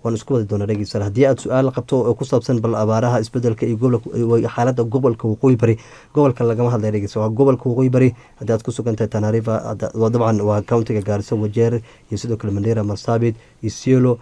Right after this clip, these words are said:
Haddaad ku sugan tahay, dhegeystayaal, wal xaaladaha waxaas oo dhan gobolka ku saabsan ayaa markaas lagaaga jecel bixinaya, oo adiga waxaad ka qabto gobolka ama waxaa ka taagan haddii aad rabto in uu wax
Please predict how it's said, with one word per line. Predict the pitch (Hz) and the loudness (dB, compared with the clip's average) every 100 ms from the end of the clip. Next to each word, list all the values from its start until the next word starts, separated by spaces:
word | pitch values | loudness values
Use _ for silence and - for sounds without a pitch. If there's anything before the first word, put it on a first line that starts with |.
| _ | _
Haddaad | 120 110 | -4 -4
ku | - | -4
sugan | 123 113 | -8 -6
tahay, | 104 107 | -4 -2
dhegeystayaal, | 104 98 101 | -4 -4 -6
wal | 98 92 | -6 -6
xaaladaha | 107 113 117 110 101 - _ | -4 -2 -2 -2 -4 -10 _
waxaas | 117 113 - | -2 -2 -2
oo | |
dhan | 120 117 | -4 -2
gobolka | 110 104 - | -2 -4 -6
ku | - | -10
saabsan | 104 104 - - | -10 -8 -8 -6
ayaa | 98 95 | -6 -6
markaas | 110 - 98 | -6 -6 -8
lagaaga | 104 95 104 | -8 -6 -4
jecel | 104 98 | -4 -6
bixinaya, | 95 - 101 98 95 - _ - | -8 -8 -6 -6 -8 -16 _ -6
oo | 101 95 - | -6 -6 -6
adiga | 107 107 104 | -6 -4 -4
waxaad | 113 110 - | -6 -8 -12
ka | - | -12
qabto | 110 101 | -10 -8
gobolka | 101 107 95 | -8 -8 -6
ama | 101 | -4
waxaa | 113 110 | -4 -2
ka | 151 | -4
taagan | 135 104 104 98 _ _ _ | -4 -4 -4 -6 _ _ _
haddii | 104 104 104 | -8 -6 -4
aad | 92 | -8
rabto | 92 - | -8 -10
in | 107 95 - - | -6 -6 -8 -10
uu | 98 - | -8 -8
wax | - | -8